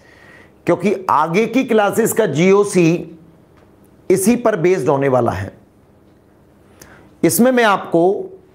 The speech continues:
न केवल direct reaction भी बताऊंगा, वो तो होगी ही, मैं आपको उसकी mechanism यानी क्रियाविधि से भी introduce कराऊंगा। ओके बच्चों, so let us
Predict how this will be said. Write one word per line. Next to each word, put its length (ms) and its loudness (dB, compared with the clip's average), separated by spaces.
न 400 2
केवल 280 0
direct 360 0
reaction 360 0
भी 80 0
बताऊंगा, 420 0
वो 140 0
तो 140 0
होगी 260 2
ही, 400 -2
मैं 160 2
आपको 680 -2
उसकी 260 0
mechanism 720 0
यानी 240 0
क्रियाविधि 580 0
से 160 0
भी 120 0
introduce 440 0
कराऊंगा। 440 -2
ओके 180 0
बच्चों, 320 0
so 200 0
let 240 0
us 160 0